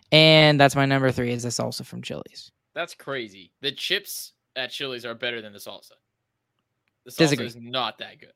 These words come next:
Speaker 1: Disagree.
Speaker 2: That's
Speaker 1: The
Speaker 2: I can think
Speaker 1: salsa
Speaker 2: of
Speaker 1: there
Speaker 2: five
Speaker 1: is
Speaker 2: jarred salsas
Speaker 1: amazing.
Speaker 2: right now that are better than Chili's salsa.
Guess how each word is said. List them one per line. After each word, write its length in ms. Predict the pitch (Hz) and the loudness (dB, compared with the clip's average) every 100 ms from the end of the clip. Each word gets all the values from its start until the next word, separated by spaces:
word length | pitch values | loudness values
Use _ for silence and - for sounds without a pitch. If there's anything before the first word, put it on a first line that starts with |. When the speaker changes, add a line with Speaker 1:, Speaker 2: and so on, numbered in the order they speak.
| _ _ _ _ _ _ _ _ | _ _ _ _ _ _ _ _
Speaker 1:
Disagree. 280 | 135 123 113 | -6 -4 -8
Speaker 2:
That's 260 | 127 123 - _ _ _ _ _ _ _ _ _ _ _ | -10 -12 -20 _ _ _ _ _ _ _ _ _ _ _
Speaker 1:
The 80 | 147 | 4
Speaker 2:
I 20 | |
can 220 | 180 180 | 8 6
think 100 | 180 | 6
Speaker 1:
salsa 40 | 180 | 0
Speaker 2:
of 60 | |
Speaker 1:
there 160 | 151 143 | 2 2
Speaker 2:
five 340 | 156 165 170 | 4 6 4
Speaker 1:
is 100 | 170 | 2
Speaker 2:
jarred 240 | 151 147 139 | -2 -2 -4
salsas 240 | 127 123 | -6 -6
Speaker 1:
amazing. 280 | 120 120 120 | -2 -4 -2
Speaker 2:
right 180 | 117 110 | -6 -6
now 240 | 113 110 104 | -8 -8 -8
that 120 | 107 | -12
are 60 | 104 | -10
better 200 | 107 104 | -12 -12
than 100 | 101 | -16
Chili's 300 | - 101 101 | -18 -18 -18
salsa. 280 | 107 - | -20 -20